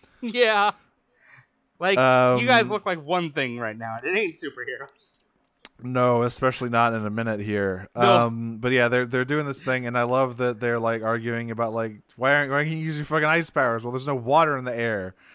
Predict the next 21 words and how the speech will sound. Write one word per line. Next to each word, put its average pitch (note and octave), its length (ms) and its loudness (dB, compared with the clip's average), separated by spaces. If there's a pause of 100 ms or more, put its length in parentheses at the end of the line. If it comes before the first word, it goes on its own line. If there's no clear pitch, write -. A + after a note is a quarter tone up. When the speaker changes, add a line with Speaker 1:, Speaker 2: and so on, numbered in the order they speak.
(280)
Speaker 2:
"Why C#3 160 0
can't D#3 180 -2
you D3+ 80 0
just C3 200 -8
bust C#3+ 260 2
through C#3+ 160 -6
the C#3 40 0
wall?" C3 380 4
Well, A2+ 140 0
if A#2+ 60 0
I A#2+ 80 2
bust C3+ 260 0
through C3 80 -10
the B2+ 80 -6
wall, C3+ 240 4
the A#2 80 2
whole B2 120 2
thing's D3 260 -4
gonna A2+ 120 -6
come G#2+ 280 -8
down. G#2 500 -2